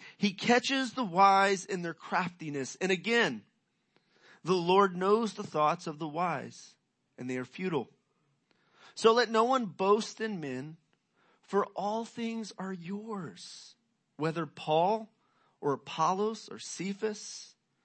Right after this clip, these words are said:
or the world or life or death,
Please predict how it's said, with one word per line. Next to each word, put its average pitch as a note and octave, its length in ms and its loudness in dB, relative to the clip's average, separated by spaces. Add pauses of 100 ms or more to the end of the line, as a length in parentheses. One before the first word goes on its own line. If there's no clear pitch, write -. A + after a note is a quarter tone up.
(560)
or F3 100 0
the D3 100 -2
world F3+ 460 2
or D3 140 -2
life F#3 480 2
or C#3 80 -10
death, F#3+ 560 0